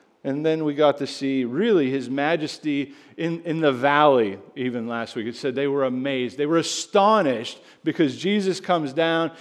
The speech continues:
and he casts the, the demon out of the boy who had been suffering pretty much all of his life. And the father was desperate. He says, "This demon shatters him."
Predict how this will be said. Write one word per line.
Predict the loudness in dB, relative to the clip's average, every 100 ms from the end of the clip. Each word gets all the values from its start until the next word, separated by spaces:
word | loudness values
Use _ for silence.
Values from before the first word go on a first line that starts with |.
| -16 -6
and | -4
he |
casts | -4 -6 -2 -2 -4
the, | -2 -2
the | 0 -4
demon | -2 -2 -2 -4
out | -2 -4
of | -2
the | -4
boy | 0 2 2 0
who | -8 -4
had | -2
been | -2 -6
suffering | -4 -4 -4 -6 -8 -10
pretty | -6 -4
much | -2 -6
all | -4 -2 -2
of | -2
his | -8 -10
life. | -6 0 0 -2 -6 -12
And | -6 -4
the |
father | -6 -4 0 0 0
was | 0 -2 -2
desperate. | -6 -6 -8 -8
He | -8
says, | -4 -4 -2
"This | -6 -6
demon | -6 -4 -2 -4 -4 -12 -10
shatters | -8 -4 0 0 0 -6 -10
him." | -14 -16